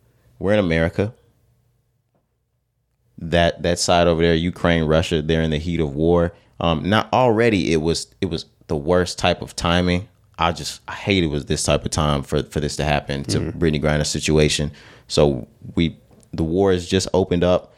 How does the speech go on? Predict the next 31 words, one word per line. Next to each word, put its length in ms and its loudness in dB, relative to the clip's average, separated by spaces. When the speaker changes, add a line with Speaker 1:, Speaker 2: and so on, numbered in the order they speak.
Speaker 1:
Joe 140 2
Biden's 360 2
trying 220 2
to 60 2
do 300 2
anything 400 2
he 140 0
can 320 2
to 200 -2
aid 300 2
Ukraine, 580 0
but 140 0
not 320 2
piss 240 -2
Russia 320 2
off. 420 -4
Speaker 2:
Right. 220 -16
Speaker 1:
<clears throat> 280 2
All 120 0
right, 180 -4
so 280 -2
in 240 2
enters 480 2
Brittany 380 0
Griner. 420 2
Brittany 240 2
Griner 540 2
has 460 -2
weed 280 2
on 160 4
her, 280 2